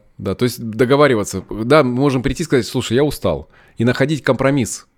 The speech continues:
Находить способ решить эту задачу, потому что ответственность-то в любом случае на твоей собственной жизни, на, на тебе. Как это решать? Но мы в этот момент учитываем нашего партнера.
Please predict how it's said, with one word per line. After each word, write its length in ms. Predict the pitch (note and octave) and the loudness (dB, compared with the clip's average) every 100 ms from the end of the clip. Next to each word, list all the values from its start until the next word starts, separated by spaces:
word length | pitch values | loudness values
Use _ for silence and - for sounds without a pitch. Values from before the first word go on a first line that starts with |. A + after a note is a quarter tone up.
| _ _ | _ _
Находить 460 | - G2 A2+ C3+ A#2+ | -4 0 0 0 -2
способ 520 | - - F3+ E3+ G#2+ - | -8 -2 0 0 0 0
решить 320 | A2 D3 C3+ | 0 -4 -4
эту 100 | A2 | -6
задачу, 300 | G2+ G#2 - | 0 -2 0
потому 140 | G#2+ | -6
что 100 | F#2 | -4
ответственность-то 480 | G2 C3 - F#2 - | 0 0 0 -6 -4
в 60 | F2 | -2
любом 160 | G#2+ B2 | 0 0
случае 300 | G#2+ - F2+ | -2 -4 -4
на 320 | F#2+ F#2+ F2+ | -2 0 -2
твоей 180 | - G2+ | -2 -2
собственной 300 | A2 - G#2+ | -2 -4 -2
жизни, 200 | C3+ A2 | -2 -2
на, 140 | F#2+ | -2
на 140 | F#2 G2+ | -2 -2
тебе. 340 | G#2 F2 C2+ _ _ _ _ _ - | -2 -4 -6 _ _ _ _ _ -4
Как 200 | C3+ - | -4 -4
это 140 | - | -4
решать? 320 | G2 G2 F#2 | -4 -2 -2
Но 100 | A2+ | 2
мы 160 | A#2+ C#3 | 4 4
в 80 | B2 | 2
этот 160 | B2 | 0
момент 220 | B2 C3+ A#2+ | 0 0 -2
учитываем 420 | - B2 A2+ A2 | -4 0 0 2
нашего 240 | A2 G#2+ | 0 -2
партнера. 460 | G#2 G2 G2 C#2 | -4 -4 -6 -6